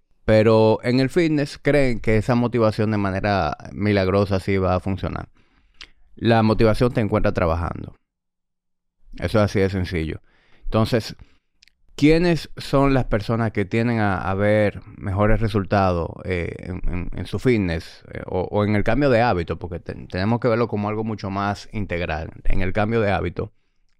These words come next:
quienes lo ven literalmente como un trabajo, con el mismo nivel de compromiso. Yo me voy a levantar y yo voy a hacer ejercicio independientemente de lo motivado que yo me sienta hoy.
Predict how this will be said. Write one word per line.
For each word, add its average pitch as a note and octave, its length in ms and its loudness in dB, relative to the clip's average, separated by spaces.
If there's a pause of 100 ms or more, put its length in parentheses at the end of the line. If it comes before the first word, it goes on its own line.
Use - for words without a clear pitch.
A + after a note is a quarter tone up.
quienes A#2+ 280 0
lo A2+ 140 4
ven C3+ 460 0
literalmente A#2 960 0
como G2+ 320 0
un G2+ 120 -2
trabajo, E2+ 560 -4 (540)
con G2 180 0
el F#2+ 80 0
mismo G#2+ 280 0
nivel G#2 220 2
de G2 100 0
compromiso. F2 580 -4 (1400)
Yo A2+ 420 4
me G2 300 -2
voy G2 200 4
a A2 40 0
levantar A2+ 500 2
y G#2 80 0
yo F2+ 120 -2
voy F#2 160 -2
a G2 60 -2
hacer G2+ 180 -4
ejercicio A2 600 -4
independientemente F#2 920 -2
de G2+ 60 2
lo G2+ 120 4
motivado F#2 560 -2
que F2+ 120 -6
yo E2+ 80 -4
me F2 120 -2
sienta F2+ 340 -4
hoy. - 240 -8